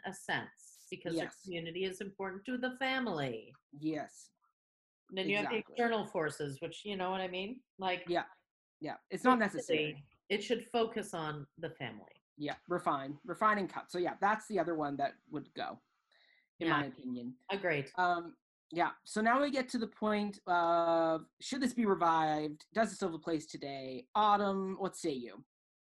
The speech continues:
Speaker 1: Oh, a hundred percent.
Speaker 2: Yeah.
Speaker 1: It is beyond relevant.
Speaker 2: Yes.
Speaker 1: We are still, like, n-,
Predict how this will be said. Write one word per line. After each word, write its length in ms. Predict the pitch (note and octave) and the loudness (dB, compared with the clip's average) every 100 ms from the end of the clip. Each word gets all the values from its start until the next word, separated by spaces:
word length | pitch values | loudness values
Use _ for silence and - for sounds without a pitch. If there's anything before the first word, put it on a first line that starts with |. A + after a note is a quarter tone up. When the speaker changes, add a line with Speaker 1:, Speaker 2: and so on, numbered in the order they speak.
| _ _ _ _ | _ _ _ _
Speaker 1:
Oh, 100 | E4+ | 2
a 60 | D#4 | 2
hundred 240 | G3 A#3 | 2 0
percent. 340 | E3+ D3 D3+ A#2+ - _ _ _ _ _ - | -2 -4 -6 -8 -10 _ _ _ _ _ -8
Speaker 2:
Yeah. 100 | D3+ | 0
Speaker 1:
It 180 | A#3 - | 0 0
is 400 | B3+ B3 B3 - G3 G#3+ | 0 0 -2 -12 -10 -4
beyond 420 | A3+ A3 A#3+ G#3 | 0 0 0 -2
relevant. 640 | D#3 C#3+ C3 B2 D3+ C4+ - - _ | 0 0 0 -4 -6 -8 -14 -20 _
Speaker 2:
Yes. 420 | D3 D#3+ D#3+ - G#3+ | -6 -4 -4 -8 -2
Speaker 1:
We 200 | C4+ C#4+ | 2 2
are 120 | B3+ | 0
still, 720 | B3+ - - D4+ C#4+ C#4 B3 - | -2 -8 -4 -2 0 -2 -4 -4
like, 400 | G#3 A#3 A3 - | 0 0 0 -8
n-, 100 | F3 | -16